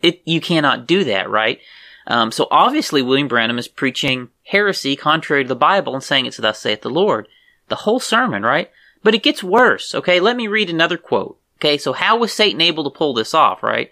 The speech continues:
How could Satan design women? William Branham went on to say in that sermon, "How did Satan ever get to her?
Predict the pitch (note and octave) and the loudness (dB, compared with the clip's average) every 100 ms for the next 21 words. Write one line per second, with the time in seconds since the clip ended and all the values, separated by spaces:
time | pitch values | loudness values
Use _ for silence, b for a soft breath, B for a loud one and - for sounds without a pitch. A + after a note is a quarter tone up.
0 | _ G3+ A#3+ G#3+ F#3+ G3 D#3 C3+ C#3+ C#3+ | _ -4 -4 -2 2 2 0 -2 0 0
1 | C3+ C#3+ C#3+ F#2 - _ b b b b | 0 -4 -4 -6 -14 _ b b b b
2 | _ - D3 F#3+ E3+ D#3+ D3 C#3+ C#3 C#3 | _ 0 2 2 2 2 2 2 2 2
3 | C3 - C#3+ B2+ A#2 - C3 A#2+ A2+ A#2 | 0 0 2 0 -2 0 0 0 -2 -6
4 | b b - E3+ A3 G3 C3+ - F3+ G3+ | b b -4 2 2 2 0 0 2 2
5 | F#3 F#3 D#3+ E3 F3+ D3+ E3 - - - | 0 0 0 0 -2 0 0 -2 -4 -4
6 | B3 A2 E2+ E2+ | -4 -4 -6 -8